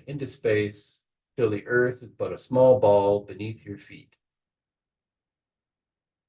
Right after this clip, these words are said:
Reach up above your head to where there is a ball of pure white brilliance. Touch the energy,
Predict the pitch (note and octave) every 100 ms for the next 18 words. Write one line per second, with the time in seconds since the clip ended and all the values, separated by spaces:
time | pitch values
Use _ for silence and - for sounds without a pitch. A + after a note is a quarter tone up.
0 | _ _ _ _ _ _ C#3+ E3 E3+ D3
1 | D3 - - - A#2 B2 C3+ A#2+ G#2 C3
2 | C3 B2+ - _ _ _ _ _ _ _
3 | _ _ B2 A2+ G#2+ A#2+ A#2 A2+ A2 G#2+
4 | G#2+ - G#2+ A2+ A2+ G2+ _ D3 D3+ D3
5 | D3 D3 - _ _ A#2+ B2 A#2 _ -
6 | A2 A2 F2+ D#2 _ - _ _ _ _
7 | _ _ _ _ _ _ _ D3 C#3+ -
8 | D3 B2+ A#2 G#2+ A2 G#2